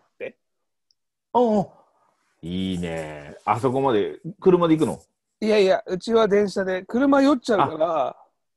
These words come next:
Speaker 2: あ、そっかそっか。電車の方がいいかもね。
Speaker 1: うん。
Speaker 2: そう、
Speaker 1: そうそう。
Speaker 2: あそこまでね、行くとね、あそこはね、乗り物がとにかく優しいから。
Speaker 1: 行ったの？
Speaker 2: お、もう三回ぐらい行ってるね。
Speaker 1: あ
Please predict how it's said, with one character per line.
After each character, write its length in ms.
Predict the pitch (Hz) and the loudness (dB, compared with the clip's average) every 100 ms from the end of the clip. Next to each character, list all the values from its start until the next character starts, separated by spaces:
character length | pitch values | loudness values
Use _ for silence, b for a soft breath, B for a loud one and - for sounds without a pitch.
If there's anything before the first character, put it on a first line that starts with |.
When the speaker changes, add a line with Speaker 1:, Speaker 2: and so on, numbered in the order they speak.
| _ _ _ | _ _ _
Speaker 2:
あ、 140 | - - | -8 -8
そ 200 | - 123 | -10 -10
っ 40 | |
か 140 | - 104 | -10 -6
そ 100 | 101 | -6
っ 40 | |
か。 100 | 85 | -4
電 220 | 80 117 | -2 -2
車 80 | 147 | -2
の 60 | 208 | -2
方 60 | 175 | -2
が 40 | |
い 60 | 135 | -2
い 40 | |
か 80 | 123 | -2
も 120 | 82 | -6
ね。 260 | 98 135 _ | -8 -10 _
Speaker 1:
う 100 | 147 | -10
ん。 320 | 139 127 120 - _ _ _ _ _ _ | -10 -10 -12 -18 _ _ _ _ _ _
Speaker 2:
そ 500 | - 92 85 82 82 | -8 -6 -4 -4 -6
う、 40 | 85 | -8
Speaker 1:
そ 60 | |
う 20 | - | -10
そ 80 | |
う。 20 | 107 | -10
Speaker 2:
あ 100 | 101 | -8
そ 60 | |
こ 160 | - 120 | -6 -4
ま 200 | 120 123 | -4 -4
で 120 | 117 | -6
ね、 500 | 104 101 101 98 95 | -8 -10 -8 -8 -10
行 120 | 90 | -12
く 160 | - - | -16 -12
と 160 | 101 | -10
ね、 260 | 95 95 92 | -8 -10 -10
あ 140 | 101 123 | -10 -10
そ 100 | 175 | -10
こ 120 | 208 | -6
は 40 | |
ね、 100 | 202 | -4
乗 180 | 139 139 | -2 -2
り 100 | 190 | 0
物 240 | 226 233 233 | 2 2 2
が 140 | 233 | 0
と 120 | 240 | 0
に 120 | 226 | -2
か 120 | 180 120 | -2 -2
く 100 | 98 | 0
優 120 | 101 | -2
し 300 | 151 147 190 | -4 -6 -6
い 40 | |
か 120 | 160 | -4
ら。 180 | 87 80 _ _ _ | -6 -8 _ _ _
Speaker 1:
行 120 | 208 | -14
っ 60 | 202 | -2
た 140 | 359 | 0
の？ 180 | 311 - _ b b b _ _ _ _ | 0 -2 _ b b b _ _ _ _
Speaker 2:
お、 120 | 220 196 | -2 2
も 180 | 196 | 4
う 40 | 160 | 2
三 420 | - 165 196 214 | 0 -2 0 -2
回 320 | 208 - 208 | -8 -10 -4
ぐ 80 | 202 | -2
ら 60 | 120 | -2
い 40 | |
行 20 | - | -4
っ 40 | |
て 60 | 73 | -14
る 80 | |
ね。 180 | 69 78 _ _ _ _ - | -16 -18 _ _ _ _ -2
Speaker 1:
あ 480 | 208 208 185 - | 2 4 2 -2